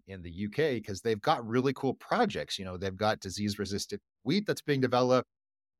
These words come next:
They've got tomatoes that you can eat that will boost your vitamin D level. Of course, we've talked about the blight-resistant potato that was developed in the U K. That's a transgenic crop, not a gene-edited one. But nonetheless,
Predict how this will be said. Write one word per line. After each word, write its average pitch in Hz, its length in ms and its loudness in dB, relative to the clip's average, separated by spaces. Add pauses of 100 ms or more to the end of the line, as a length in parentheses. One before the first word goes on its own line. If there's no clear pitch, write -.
(160)
They've 95 120 -6
got 98 260 2
tomatoes 127 560 2
that 85 120 -6
you 104 120 -2
can 104 160 -8
eat 113 240 -4
that 87 120 -4
will 92 100 -6
boost 101 300 -6
your 95 100 -6
vitamin 92 320 -4
D 135 180 -2
level. 131 500 4 (120)
Of 104 100 -10
course, - 260 0
we've 110 160 -2
talked 110 240 2
about 104 300 -2
the 87 80 -10
blight-resistant 104 640 -4
potato 165 400 2
that 147 180 0
was 131 120 -4
developed 135 440 0
in 123 60 -8
the 117 80 -6
U 113 200 -8
K. 117 240 -2
That's 107 260 -2
a - 40 -20
transgenic 104 640 -4
crop, 98 280 -4
not 87 180 -12
a 80 40 -14
gene-edited 95 500 -6
one. 95 260 -8
But 147 80 -8
nonetheless, 175 580 4